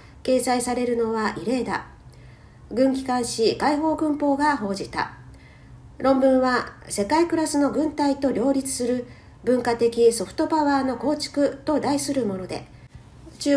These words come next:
国軍の南方戦区司令部空軍政治工作部長の陳作章氏が執筆している。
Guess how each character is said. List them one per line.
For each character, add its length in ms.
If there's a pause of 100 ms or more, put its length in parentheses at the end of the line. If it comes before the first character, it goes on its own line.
(120)
国 120
軍 240
の 300
南 240
方 240
戦 240
区 160
司 140
令 160
部 260 (320)
空 160
軍 160
政 340
治 200
工 160
作 260
部 100
長 280
の 240 (300)
陳 240
作 260
章 200
氏 220
が 220
執 160
筆 280
し 120
て 100
い 100
る。 160